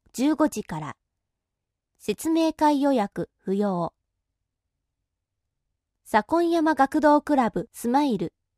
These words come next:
左近山千三百六十七の一。三五三の零二九三。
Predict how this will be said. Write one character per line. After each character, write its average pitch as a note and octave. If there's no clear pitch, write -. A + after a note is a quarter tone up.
左 G3+
近 D4+
山 B3
千 E4+
三 C4+
百 G#3+
六 F3+
十 C4+
七 B3+
の F3
一。 D#3+
三 E4
五 D#4
三 G3+
の F#3
零 D4+
二 D4
九 A#3+
三。 G3+